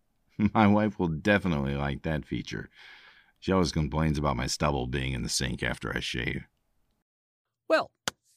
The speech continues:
Speaker 2: that concludes the tour. So, are you interested in purchasing this property?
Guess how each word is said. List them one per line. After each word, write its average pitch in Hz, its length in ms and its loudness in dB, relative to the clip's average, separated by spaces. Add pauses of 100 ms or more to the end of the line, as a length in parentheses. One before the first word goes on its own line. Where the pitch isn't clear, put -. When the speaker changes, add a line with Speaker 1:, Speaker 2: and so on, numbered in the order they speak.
(360)
Speaker 2:
that 110 180 -6
concludes 127 380 -4
the 120 80 -10
tour. 262 440 0 (280)
So, 151 400 2 (680)
are 110 120 -2
you 113 180 -2
interested 160 460 0
in 151 100 0
purchasing 143 540 0
this 127 120 2
property? 135 640 -2